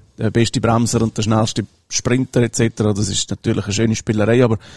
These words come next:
was passiert denn mit diesen Daten? Also gehst du wirklich zum Spieler an und sagst, hey, du bremst, äh, viel zu wenig schnell oder kannst zu, viel, bist viel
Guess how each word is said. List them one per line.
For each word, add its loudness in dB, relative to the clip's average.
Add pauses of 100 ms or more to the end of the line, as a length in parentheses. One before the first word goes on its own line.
(220)
was -6
passiert -4
denn 0
mit -6
diesen -2
Daten? -2
Also -2
gehst 2
du -2
wirklich 0 (640)
zum -6
Spieler 2
an 2
und -4
sagst, 2
hey, 0 (800)
du -8
bremst, 0 (180)
äh, 2
viel -2
zu -2
wenig 0
schnell 2
oder 4
kannst -4
zu, -4
viel, 0
bist -2
viel -2